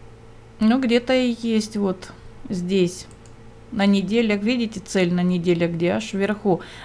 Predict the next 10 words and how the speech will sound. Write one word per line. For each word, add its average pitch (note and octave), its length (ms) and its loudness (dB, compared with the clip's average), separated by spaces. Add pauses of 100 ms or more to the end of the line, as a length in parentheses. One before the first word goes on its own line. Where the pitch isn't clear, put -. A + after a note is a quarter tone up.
А - 120 -4
так C4 320 2
у - 20 0
нас G#3 280 2 (100)
цель, A3 440 0
эм, F3+ 580 0 (1040)
на G#3+ 560 4
уровне A#3 680 4 (220)
один G#3+ 1000 2
ноль G3+ 520 2